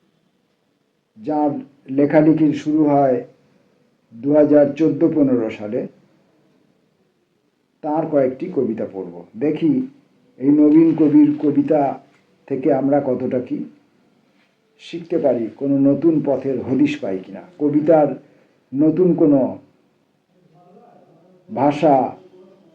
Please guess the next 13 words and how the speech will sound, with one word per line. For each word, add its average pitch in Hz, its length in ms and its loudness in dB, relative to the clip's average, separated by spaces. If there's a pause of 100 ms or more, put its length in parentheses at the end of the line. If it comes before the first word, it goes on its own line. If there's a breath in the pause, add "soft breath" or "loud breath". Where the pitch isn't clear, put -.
(140)
অবয়ব 135 680 6 (960)
ইত্যাদি 147 360 2
খুঁজে 135 320 -2
পাই 98 200 -2
কিনা। 92 260 -16 (4000)
প্রথম 175 360 0
কবিতাটি 151 540 4
পড়ব, 113 220 -6 (220)
ভনিতা। 131 460 0 (2000)
আমার 170 500 4
সম্মতি 160 720 0
ভাষা 135 380 0
শেষ, 120 360 -6